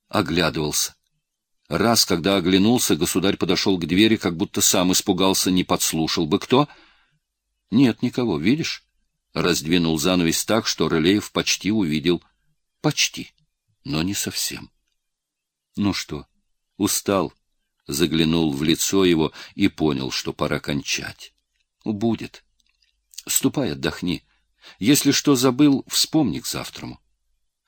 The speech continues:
Да хорошо ли тебе в каземате? Не темно ли, не сыро ли? Не надо ли чего?" "Ничего не надо,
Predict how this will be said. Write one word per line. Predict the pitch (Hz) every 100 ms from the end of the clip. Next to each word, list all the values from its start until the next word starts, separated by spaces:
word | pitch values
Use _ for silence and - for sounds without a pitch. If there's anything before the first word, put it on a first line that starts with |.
| - -
Да | -
хорошо | - 92 95 131
ли | 113
тебе | - 104
в | 101
каземате? | - - 104 90 71 - _ _ _ _ _ -
Не | 87 87 80
темно | - 107 80 71 90
ли, | 101 69
не | 85
сыро | - 123 143
ли? | 104 65 _ _ _ _ _ -
Не | 80
надо | 73 87 98
ли | 101
чего?" | - - 76 60 _ _ _ _ _ _ _ _ _ _ -
"Ничего | 135 - 127 135
не | 95
надо, | 65 65 62 58 53